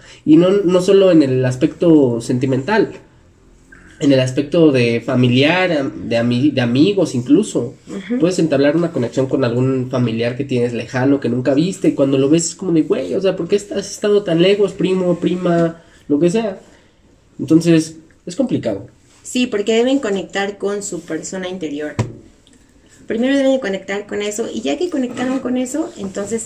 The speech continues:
Speaker 2: saber qué es lo que realmente
Speaker 1: Ujú.
Speaker 2: quieren.
Speaker 1: ¿Y a qué vamos con esto de las conexiones?
Speaker 2: Y los vínculos.
Speaker 1: Y los vínculos. Para empezar,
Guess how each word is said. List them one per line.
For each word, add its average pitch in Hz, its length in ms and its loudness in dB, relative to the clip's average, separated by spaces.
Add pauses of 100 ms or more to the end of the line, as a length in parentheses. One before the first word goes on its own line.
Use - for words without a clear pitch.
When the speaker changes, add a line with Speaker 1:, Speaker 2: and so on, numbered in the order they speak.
(120)
Speaker 2:
saber 208 380 -4
qué 214 220 -4
es 214 120 -8
lo 196 140 -6
que 190 100 -8
realmente 202 520 -8
Speaker 1:
Ujú. 165 100 2
Speaker 2:
quieren. 208 340 -2 (720)
Speaker 1:
¿Y 147 400 2
a 165 80 0
qué 226 100 -2
vamos 240 280 2
con 147 160 4
esto 156 180 2
de 156 60 6
las 117 160 0
conexiones? - 760 -14 (640)
Speaker 2:
Y 202 100 -6
los 196 120 0
vínculos. - 500 -12
Speaker 1:
Y 147 100 4
los 120 180 2
vínculos. - 540 -6 (920)
Para 147 120 2
empezar, 165 500 -2